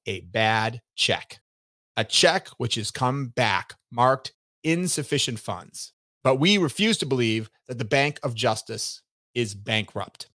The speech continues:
And he gets a laugh. If you listen to the recording or you watch the video, his audience laughs at this joke. So clearly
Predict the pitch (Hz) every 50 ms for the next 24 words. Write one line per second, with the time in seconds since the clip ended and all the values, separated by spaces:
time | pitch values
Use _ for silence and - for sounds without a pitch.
0 | _ _ _ _ _ _ _ _ _ _ _ _ _ - 156 160 165 160 170 160
1 | 208 185 220 220 - 226 226 269 294 269 - - - - _ _ _ _ 151 147
2 | - 160 160 180 185 - 190 175 165 160 139 127 - 156 165 170 208 196 175 143
3 | 127 127 131 135 135 - - 139 117 127 131 135 139 139 139 143 139 - _ _
4 | _ 160 160 143 139 147 151 151 151 143 - - 135 127 120 120 - - 117 120
5 | 110 - - 107 92 - - 107 - - - 185 196 202 202 208 208 185 -